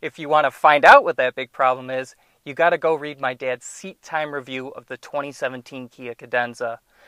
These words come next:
You can find that in the seat time section of our website. But for Autoline Daily,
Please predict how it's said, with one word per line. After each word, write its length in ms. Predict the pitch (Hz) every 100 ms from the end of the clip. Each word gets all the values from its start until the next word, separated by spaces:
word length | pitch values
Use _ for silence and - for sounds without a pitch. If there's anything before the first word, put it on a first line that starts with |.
| - -
You 100 | 151
can 140 | 151
find 280 | - 147 147
that 140 | 135
in 140 | 139 131
the 100 | 123
seat 260 | - 190
time 240 | - 127 120
section 380 | - 120 - 131
of 100 | 127
our 140 | 139
website. 520 | 135 120 - 120 113 _ _ _ _ _
But 100 | 139
for 120 | 127 135
Autoline 400 | 147 156 151 151
Daily, 460 | 180 190 123 117